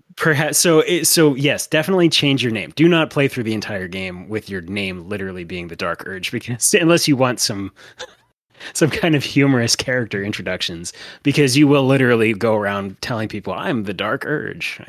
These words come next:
You know, like, "I don't have a name. I'm just the Dark Urge." Um, so yeah, that was, yeah, I, I just, you know, <laughs> I, I also,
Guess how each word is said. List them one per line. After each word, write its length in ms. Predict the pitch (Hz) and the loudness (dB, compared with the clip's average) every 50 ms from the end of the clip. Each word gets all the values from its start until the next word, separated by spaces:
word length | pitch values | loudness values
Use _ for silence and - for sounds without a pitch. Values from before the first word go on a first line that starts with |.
| - - | -12 -8
You 100 | 131 127 | -6 -6
know, 80 | 120 | -6
like, 140 | 110 110 107 | -4 -4 -4
"I 100 | 104 120 | -2 0
don't 160 | 131 135 131 | 2 0 2
have 180 | - 151 147 139 | 2 2 2 2
a 60 | 127 | 2
name. 300 | 117 127 127 110 87 80 - - | 2 0 0 -2 -4 -6 -8 -6
I'm 260 | 95 110 117 120 120 | -4 -2 -2 -2 -2
just 400 | 101 110 113 - - - - 101 | -2 -2 -2 -2 -4 -6 -8 -8
the 140 | 98 98 85 | -8 -6 -4
Dark 280 | 98 95 87 87 - | -4 -6 -6 -6 -8
Urge." 460 | 87 82 - - 113 - 131 131 - - - - _ - - - - - - - - - - _ _ _ - | -12 -14 -12 -10 -8 -6 -6 -6 -8 -12 -20 -20 _ -18 -16 -14 -12 -12 -12 -12 -14 -16 -20 _ _ _ -14
Um, 340 | 95 90 82 82 82 78 - 160 165 - | -14 -12 -12 -12 -14 -16 -18 -20 -10 -6
so 220 | - 101 90 78 | -4 -4 -4 -4
yeah, 220 | - 101 90 82 82 | -4 -6 -6 -6 -4
that 160 | 80 95 98 | -4 -4 -4
was, 360 | 90 85 80 - - - - - 233 _ _ _ _ _ _ _ _ _ _ _ _ _ _ _ _ _ _ _ _ _ _ _ _ _ - 113 - - _ _ - | -4 -4 -4 -4 -4 -4 -6 -10 -18 _ _ _ _ _ _ _ _ _ _ _ _ _ _ _ _ _ _ _ _ _ _ _ _ _ -18 -18 -18 -18 _ _ -6
yeah, 200 | - 170 - - | -4 -2 0 2
I, 240 | 147 180 160 139 190 | 2 2 2 4 2
I 60 | 190 | 4
just, 380 | 165 170 160 - - - - | 4 4 2 2 0 -2 -2
you 120 | - 151 123 | 0 0 0
know, 200 | 107 90 85 85 - - 202 - - - _ _ _ _ _ | 0 -2 -6 -10 -14 -18 -20 -20 -20 -20 _ _ _ _ _
<laughs> 560 | _ _ _ _ - - _ - - - - | _ _ _ _ -20 -18 _ -16 -16 -8 -6
I, 300 | - - - 220 - 165 | -4 -2 0 2 2 4
I 20 | |
also, 420 | 185 196 196 - - 160 151 147 | 4 4 4 4 6 6 6 6